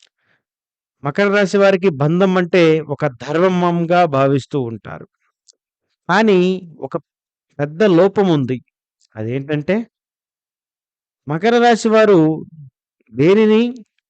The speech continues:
ప్రేమ పె-, దేని మీదైనా ప్రేమ పెడితే అది మీకు ఎంత నష్టం చేసినా కూడా వెంటనే వదిలేయలేరు. మీరు పట్టుకోవాలనుకుంటారు,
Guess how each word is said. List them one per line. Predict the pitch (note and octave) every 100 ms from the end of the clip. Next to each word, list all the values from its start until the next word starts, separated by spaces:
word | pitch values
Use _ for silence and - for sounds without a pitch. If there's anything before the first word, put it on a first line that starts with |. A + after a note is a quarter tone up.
| _ _ _ _ _ _ _
ప్రేమ | D3+ F3+ G#3
పె-, | F3+ F3
దేని | D3 E3+ F#3+
మీదైనా | G3 G3+ G3
ప్రేమ | E3+ F3+ G3
పెడితే | F#3 F#3 E3 F3 D#3 D3 - _
అది | - C#3+ D#3 C#3 B2+ A#2 -
మీకు | C3+ C#3+ - C#3+ C3+ - -
ఎంత | B2 C#3+ C#3 E3+ D3+ B2 A#2
నష్టం | B2 A#2 F3+ E3+
చేసినా | E3 D#3 D3+ E3+ E3+
కూడా | E3 D#3+ F3 F3+ - _ _ _ _ _ _
వెంటనే | A#2+ D#3+ G3 B3 A#3+ A#3
వదిలేయలేరు. | E3 E3+ G#3+ G3+ E3 B2+ A#2 _ _ - _ _ _ _ _ _ _ _ -
మీరు | C#3 D#3
పట్టుకోవాలనుకుంటారు, | C3+ C#3 C#3 F#3 F#3+ F#3+ F#3+ F#3+ F#3+ G3 G3 G3 G#3